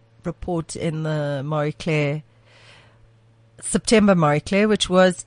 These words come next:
"Is femicide the new divorce?" Which is pretty interesting. It's a huge question. It's already sparked off some interesting Twitter debate. And we are gonna be tackling that after the women's news.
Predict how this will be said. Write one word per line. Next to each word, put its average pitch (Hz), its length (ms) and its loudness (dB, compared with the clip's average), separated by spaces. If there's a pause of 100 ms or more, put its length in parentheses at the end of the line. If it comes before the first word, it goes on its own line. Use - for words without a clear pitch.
"Is 339 400 2 (100)
femicide 156 1000 -2
the 226 120 -2
new 185 180 2
divorce?" 180 640 -2 (600)
Which 226 260 -2
is 262 240 -4 (140)
pretty 302 260 -2
interesting. 240 520 -4
It's - 260 -6
a - 20 0
huge 247 320 -4
question. 190 400 -4
It's - 180 -8
already 202 260 -2
sparked 190 440 0
off 180 120 -6
some 175 420 -4 (260)
interesting 185 680 -2
Twitter 190 280 -8
debate. 180 460 -4 (560)
And 208 320 -2
we 254 340 2
are 220 580 4
gonna 220 180 -2
be 220 120 -2
tackling 240 380 -6
that 175 240 2
after 196 360 0
the 147 120 -2
women's 135 380 -4
news. 135 380 -6